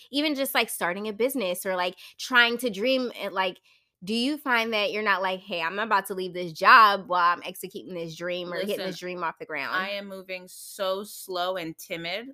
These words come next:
Speaker 2: on this stuff because I don't want to ruin what I have already built,
Speaker 1: Mm-hmm.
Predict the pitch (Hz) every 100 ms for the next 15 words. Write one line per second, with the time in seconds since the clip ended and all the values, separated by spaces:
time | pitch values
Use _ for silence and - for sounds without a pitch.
0 | _ - 202 208 214 220 - 220 240 -
1 | 190 - 180 170 165 156 160 160 - 160
2 | 160 156 - 143 143 151 151 143 147 143
3 | 139 143 143 139 143 147 143 143 143 170
4 | 330 - 196 190 160